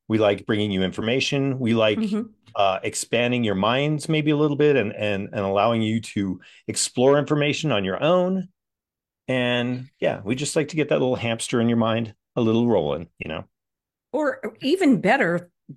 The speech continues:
Speaker 2: feel the subject matter that we're discussing.
Speaker 1: Mm-hmm.
Speaker 2: See if it feels right to you, because that's the one thing people are like, "Oh, you know, this is information, information, information, information."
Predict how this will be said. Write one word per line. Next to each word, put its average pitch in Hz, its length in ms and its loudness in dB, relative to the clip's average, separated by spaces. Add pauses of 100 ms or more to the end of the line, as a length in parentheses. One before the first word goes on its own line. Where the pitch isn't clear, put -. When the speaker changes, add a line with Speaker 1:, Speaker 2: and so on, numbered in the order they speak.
(120)
Speaker 2:
feel 330 720 0
the 165 100 2
subject 165 460 0
matter 139 240 -2
that 135 140 -4
we're 139 80 -8
discussing. - 560 -8
Speaker 1:
Mm-hmm. - 540 -8
Speaker 2:
See 262 120 0
if 381 100 2
it - 180 -4
feels 233 380 2
right 143 240 -2
to - 120 -12
you, 127 60 -10
because 151 280 -6
that's 220 240 0
the 190 80 0
one 196 300 -2
thing 339 280 -2
people 180 280 -6
are 170 60 0
like, 170 140 0
"Oh, 214 200 2
you 139 240 -6
know, 123 220 -8
this 180 240 -10
is 147 80 -8
information, 175 580 -2
information, 269 680 -4
information, 190 580 -4
information." 151 640 -12